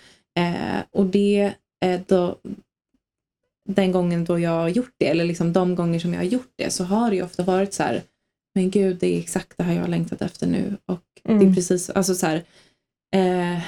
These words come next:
Speaker 1: så att, att verkligen våga göra det är ju en stark uppmaning. Att så här, gå, alltså, gå på den där fiken eller åk och besök den här personen.
Speaker 2: Mm.
Speaker 1: Eller,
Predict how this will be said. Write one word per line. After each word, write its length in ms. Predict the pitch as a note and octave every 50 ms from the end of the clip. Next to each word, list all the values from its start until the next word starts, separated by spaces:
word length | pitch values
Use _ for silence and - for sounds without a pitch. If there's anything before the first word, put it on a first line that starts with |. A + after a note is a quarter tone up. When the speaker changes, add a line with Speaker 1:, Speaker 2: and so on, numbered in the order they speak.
| - -
Speaker 1:
så 160 | - - A3+
att, 60 | G#3+
att 120 | A3+ A3+ A3
verkligen 360 | A#3+ A#3 A3 A3 G3+ G3 G3
våga 440 | G#3+ A#3+ A3+ G#3+ G#3 G#3 G#3+ A#3 A3+
göra 380 | A3 G#3 G3 G3 G3+ G#3+ A3
det 260 | G3+ F3 G2+ D2 - - _ _ _ _ - G3
är 120 | F#3+ F#3
ju 480 | F#3 F#3 F#3 F#3 - - - - - -
en 140 | - F#3 F3
stark 360 | F3+ - A#3+ G3 F#3 E3+ -
uppmaning. 720 | - F3+ - - E3+ - F2 D#2+ - D2 - G3 G3 - _ -
Att 120 | G#3+ G#3 -
så 100 | - F#3+
här, 200 | F3 F3 F3+ F3+ - _ _ _
gå, 280 | - A3 A#3 A#3+ A#3+ A3+
alltså, 300 | - - G3 - - - G3 -
gå 220 | - A3 A#3 C4
på 120 | C4+ - A3+
den 80 | G#3 F#3+
där 80 | F3+
fiken 600 | F3+ - G3+ G3+ F#3+ F#3 F3+ _ - F#3+ F#3 F#3
eller 440 | F#3 F3+ F3+ F3+ F3+ F3 F3 F3 - - _ _
åk 300 | - A#3+ B3+ C#4 C4+ -
och 60 | G3 F3+
besök 340 | F#3+ F3+ - C4+ D4 C4 - -
den 120 | F3+ E3+
här 100 | F#3+ F#3+
personen. 720 | - F#3+ - F#3+ G3+ G3+ G3+ G3+ G3 F#3+ F#3 F#3 F#3 F3+
Speaker 2:
Mm. 120 | F#3 F3+
Speaker 1:
Eller, 440 | F3 F3 F3 F3 F3 F3+ F3+ F#3 F3+